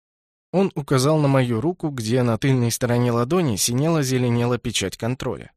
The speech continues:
«А если я не желаю ничего транслировать?» возмутился я. «И вообще отключить все влияние и воздействие хочу?» «Тогда придется освободить их из рабства», пожал плечами Георг. «Ну или подправить некоторые элементы рабских печатей.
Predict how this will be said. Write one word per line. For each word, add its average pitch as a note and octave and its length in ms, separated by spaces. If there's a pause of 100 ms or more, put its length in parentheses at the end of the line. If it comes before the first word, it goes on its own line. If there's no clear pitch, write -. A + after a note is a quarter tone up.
(1400)
«А F#2+ 120
если C#3 340
я C3+ 200
не C#3 160
желаю E3 340
ничего G2+ 400
транслировать?» C3 760 (100)
возмутился A2 680
я. G2 260 (360)
«И G2+ 60
вообще G#2+ 320
отключить D3 460
все - 180
влияние G#2+ 480
и A2 40
воздействие A#2+ 540
хочу?» - 360 (720)
«Тогда G#2+ 360
придется F#3 540
освободить D#3 600
их E3 140
из C3+ 140
рабства», C#3 480 (120)
пожал G#2+ 300
плечами G2+ 460
Георг. G2 500 (600)
«Ну D3+ 180
или A#3 100
подправить D#3+ 640
некоторые C#3+ 480
элементы A#2 420
рабских G#2+ 440
печатей. - 580